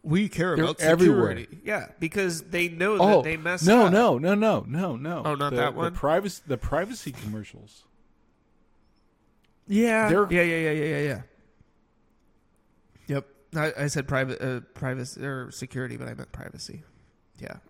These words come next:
Speaker 1: No, I mean, they're,
Speaker 2: They
Speaker 1: they're going whole hog on that. They're trying to convince people that
Speaker 2: And they're super specific. They're going, they've,
Speaker 1: Yeah.
Speaker 2: they've got a, uh, Hispanic male, a Middle Eastern or Asian, not trying to, I'm old,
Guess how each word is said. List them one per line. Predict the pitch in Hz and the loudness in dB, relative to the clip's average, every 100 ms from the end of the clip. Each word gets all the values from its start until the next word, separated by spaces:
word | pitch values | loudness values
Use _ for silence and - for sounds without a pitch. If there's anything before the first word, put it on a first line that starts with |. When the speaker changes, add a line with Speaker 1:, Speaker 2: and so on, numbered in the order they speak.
| _ - | _ -4
Speaker 1:
No, | 185 196 | 0 2
I | |
mean, | 185 196 | 2 0
they're, | 190 | 0
Speaker 2:
They | 170 147 185 | 0 0 0
Speaker 1:
they're | 165 170 | -2 -2
going | 190 190 180 170 - | -2 -4 -6 -10 -8
whole | 185 196 | -4 -4
hog | 233 233 | -4 -4
on | 131 113 | -6 -8
that. | 110 - | -14 -12
They're | 160 | -12
trying | 147 156 160 | -8 -8 -10
to | |
convince | 156 147 156 147 | -14 -16 -14 -14
people | 135 127 127 131 131 _ | -14 -14 -14 -14 -16 _
that | 131 - _ | -10 -10 _
Speaker 2:
And | 139 | -2
they're | 151 147 | -2 -2
super | - - - 196 208 190 | -6 -8 -4 -4 -2 -4
specific. | - 143 131 151 147 117 90 | -4 -8 -6 -6 -6 -8 -8
They're | 123 139 | -8 -6
going, | 139 135 127 - | -4 -4 -4 -8
they've, | - | -4
Speaker 1:
Yeah. | - - - - | -4 -6 -14 -8
Speaker 2:
they've | 135 131 | -8 -4
got | 139 135 | -2 -2
a, | 131 120 | -2 -2
uh, | 117 | -4
Hispanic | 107 107 - - 135 160 - | -6 -8 -10 -6 -4 -4 -6
male, | 131 120 123 127 131 _ _ _ _ | -8 -8 -8 -12 -16 _ _ _ _
a | 110 | -10
Middle | 110 120 131 156 | -8 -6 -6 -8
Eastern | 139 127 - 127 120 120 - - | -8 -10 -10 -10 -10 -12 -16 -14
or | 117 120 | -14 -10
Asian, | 123 113 117 117 113 110 _ _ _ _ _ _ _ _ _ _ | -10 -8 -8 -10 -12 -16 _ _ _ _ _ _ _ _ _ _
not | 135 120 113 | -12 -12 -12
trying | - 117 113 | -14 -10 -10
to, | 113 - _ _ _ _ _ _ - _ _ _ _ _ _ _ - | -12 -16 _ _ _ _ _ _ -20 _ _ _ _ _ _ _ -10
I'm | 151 | -8
old, | 120 107 107 | -6 -6 -8